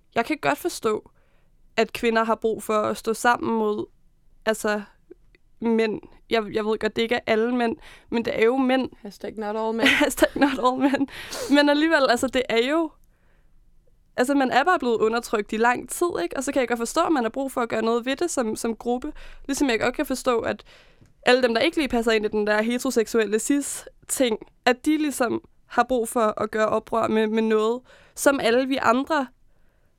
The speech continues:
Speaker 1: ligesom... Altså, jeg, jeg kan da godt nogle gange tænke sådan, at jeg kommer til at undertrykke nogen uden at mene det. Fordi der bare er nogle ting, man siger, som man ikke tænker videre over, men som måske kan støde nogen helt vildt meget.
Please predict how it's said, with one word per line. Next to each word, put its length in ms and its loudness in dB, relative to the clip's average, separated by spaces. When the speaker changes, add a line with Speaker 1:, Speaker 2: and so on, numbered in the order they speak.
Speaker 1:
ligesom... 380 0
Altså, 160 4
jeg, 160 4
jeg 180 2
kan 100 4
da 60 4
godt 140 2
nogle 120 4
gange 180 2
tænke 260 0
sådan, 160 -2
at 60 2
jeg 100 2
kommer 180 0
til 120 -4
at 60 2
undertrykke 500 -2
nogen 220 2
uden 140 0
at 60 0
mene 340 2
det. 140 -2
Fordi 280 -2
der 100 2
bare 160 4
er 60 4
nogle 160 2
ting, 260 0
man 140 0
siger, 560 -2
som 220 -4
man 260 -2
ikke 140 -6
tænker 260 -2
videre 240 2
over, 240 2
men 140 -2
som 120 -2
måske 260 -2
kan 120 -6
støde 360 -2
nogen 220 0
helt 160 -2
vildt 120 -2
meget. 320 2